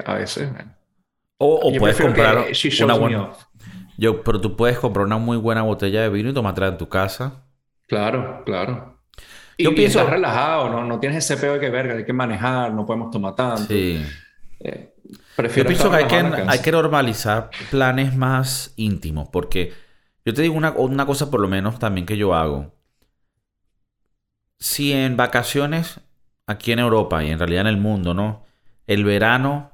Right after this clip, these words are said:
Speaker 2: es una fecha muy demandada. Yo hago vacaciones un poquito antes o un poco después. Yo busco hacer las vacaciones o hacer las actividades cuando la gente no la está haciendo. Por lo menos en España,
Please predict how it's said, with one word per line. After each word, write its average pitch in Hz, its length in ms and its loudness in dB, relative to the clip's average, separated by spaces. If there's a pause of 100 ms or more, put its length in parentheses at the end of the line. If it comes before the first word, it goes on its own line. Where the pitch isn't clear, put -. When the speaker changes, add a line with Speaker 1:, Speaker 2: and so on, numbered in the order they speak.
Speaker 2:
es 113 120 -4
una 123 300 -2
fecha 127 300 -4
muy 120 640 -2 (260)
demandada. 101 840 0 (600)
Yo 117 160 2
hago 123 120 4
vacaciones 123 500 2
un 120 120 -2
poquito 120 480 0
antes 143 280 0
o 143 60 2
un 107 120 -2
poco 104 260 0
después. 85 400 0 (580)
Yo 110 100 2
busco 160 280 0
hacer 151 520 -2
las 131 180 2
vacaciones 127 600 0
o 117 60 2
hacer 107 240 0
las 135 120 2
actividades 123 500 0
cuando 120 240 0
la 92 120 2
gente 95 260 0
no 104 120 2
la 98 100 2
está 98 140 -2
haciendo. 76 420 -4
Por 90 100 0
lo 95 60 2
menos 104 280 2
en 95 80 -2
España, 147 640 0